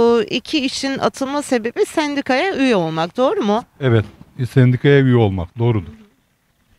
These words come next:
Speaker 1: Peki süreç nasıl ilerleyecek?
Speaker 2: Belediye İş Sendikası Türkiye'nin her yerinde koyduğu eylemlerin sonuna kadar takipçisi olacak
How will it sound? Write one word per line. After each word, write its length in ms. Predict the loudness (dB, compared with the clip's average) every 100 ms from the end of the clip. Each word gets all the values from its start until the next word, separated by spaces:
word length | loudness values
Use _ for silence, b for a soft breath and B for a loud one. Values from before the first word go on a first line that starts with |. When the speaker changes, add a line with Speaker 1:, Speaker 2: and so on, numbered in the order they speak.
| _ _
Speaker 1:
Peki 240 | -6 -4 -4
süreç 400 | -2 -2 -2 -2
nasıl 260 | -2 0
ilerleyecek? 800 | 0 2 2 0 -2 -4 -4 -8 -8 -20 _ _ _ b b b b b _
Speaker 2:
Belediye 360 | 2 4 6 4
İş 80 | 4
Sendikası 680 | 2 2 2 0 0 -4 -4 -4
Türkiye'nin 420 | -4 0 2 4
her 140 | 4
yerinde 580 | 2 0 0 -2 -4 -6 -12 _ _ _ _ _ _ _ _ _ _ _ _ _ _ _ 0
koyduğu 360 | 4 4 4
eylemlerin 680 | 2 4 4 2 0 0 0
sonuna 380 | -2 -2 0 0
kadar 260 | 0 0 0
takipçisi 580 | -2 -2 -4 -8 -2 0
olacak 420 | 2 2 -2